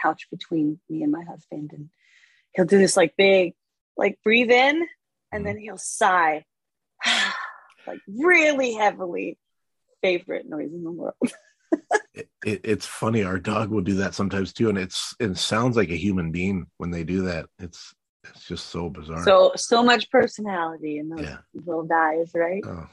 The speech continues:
Speaker 2: they're amazing.
Speaker 1: Yeah.
Speaker 2: Um, what sound or noise do you hate?
Speaker 1: Well, aside from nails on a chalkboard,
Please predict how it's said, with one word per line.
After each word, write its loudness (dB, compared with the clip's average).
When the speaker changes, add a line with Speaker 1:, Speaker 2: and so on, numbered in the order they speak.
Speaker 2:
they're -8
amazing. -10
Speaker 1:
Yeah. -10
Speaker 2:
Um, -6
what -8
sound 0
or 0
noise -2
do -10
you -6
hate? -2
Speaker 1:
Well, 6
aside 4
from -2
nails -6
on -8
a -6
chalkboard, 4